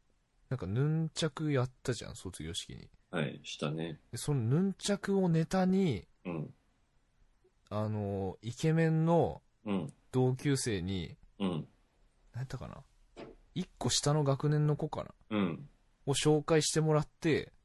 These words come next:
Speaker 2: うん。
Speaker 1: ちょっと遊んだっていうのを今思い出した。
Speaker 2: ええ？
Speaker 1: <laughs> 俺それ言ってない。
Speaker 2: 初耳だね。
Speaker 1: 言ってないかな？
Speaker 2: 初耳だね、それ。どういうこと？
Speaker 1: 遊んだのよ。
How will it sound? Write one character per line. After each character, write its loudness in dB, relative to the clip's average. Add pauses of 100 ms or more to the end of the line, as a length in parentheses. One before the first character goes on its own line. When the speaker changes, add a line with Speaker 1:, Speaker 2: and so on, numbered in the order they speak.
(140)
Speaker 2:
う 0
ん。 -2 (680)
Speaker 1:
ち -2
ょ 0
っ 0
と 2 (100)
遊 2
ん 4
だ 2
っ -2
て 0
い 4
う 0
の -2
を 0
今 0
思 10
い 10
出 2
し 2
た。 -6 (500)
Speaker 2:
え 2 (680)
え？ 2 (220)
Speaker 1:
<laughs> -16
俺 4
そ 4
れ 8
言 6
っ 2
て 6 (160)
な 8
い。 8
Speaker 2:
初 -
耳 -
だ 10
ね。 4
Speaker 1:
言 2
っ -8
て 2
な 8
い 4
か 0
な？ -10 (720)
Speaker 2:
初 -6
耳 6
だ 10
ね、 2
そ -8
れ。 -4 (1300)
ど 0
う 6
い 6
う 4
こ 6
と？ 6
Speaker 1:
遊 8
ん 6
だ 8
の 4
よ。 -4